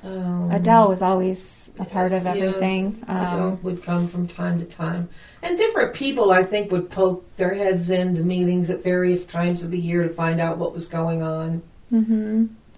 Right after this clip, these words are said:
Speaker 1: So
Speaker 2: But last year it did fall on, we call it the Tammies. So.
Speaker 1: Yeah, it did.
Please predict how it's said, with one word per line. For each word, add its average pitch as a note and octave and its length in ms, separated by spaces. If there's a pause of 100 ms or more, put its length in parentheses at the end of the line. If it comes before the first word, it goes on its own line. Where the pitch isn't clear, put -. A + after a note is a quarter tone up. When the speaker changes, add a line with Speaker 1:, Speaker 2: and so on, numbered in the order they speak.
Speaker 1:
So - 260 (180)
Speaker 2:
But A3+ 140
last A#3 380
year G#3 140
it G3 100
did G3+ 180 (180)
fall G3 200
on, F#3+ 360 (600)
we G#3 160
call G3 200
it F#3+ 80
the G3+ 80
Tammies. F#3+ 540 (440)
So. A3 120
Speaker 1:
Yeah, F#3+ 300 (120)
it G#4 180
did. F4+ 680